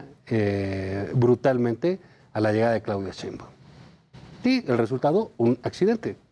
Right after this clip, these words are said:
¿Y qué resultado vamos a tener de la austeridad y de estar inventando cosas, cambiando rutas y haciendo lo que se les pega la regalada gana, creyendo que no pasa nada? Dios no lo quiera,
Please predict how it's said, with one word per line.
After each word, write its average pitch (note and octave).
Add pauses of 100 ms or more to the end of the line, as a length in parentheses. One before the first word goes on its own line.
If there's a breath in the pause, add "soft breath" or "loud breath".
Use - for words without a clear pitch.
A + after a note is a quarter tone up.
(480 loud breath)
¿Y B2+
qué F3+
resultado F#3
vamos F3
a E3
tener D3
de C3
la B2
austeridad A#2+
y C3
de A#2
estar C3+
inventando B2
cosas, B2+ (340 loud breath)
cambiando B2
rutas B2+
y A2
haciendo C3
lo A#2
que G#2+
se G2+
les G2+
pega D3
la B2
regalada A2+
gana, B2 (260 loud breath)
creyendo A#2
que A#2
no A#2
pasa A#2
nada? C#3 (540 loud breath)
Dios D3
no E3
lo C#3
quiera, D3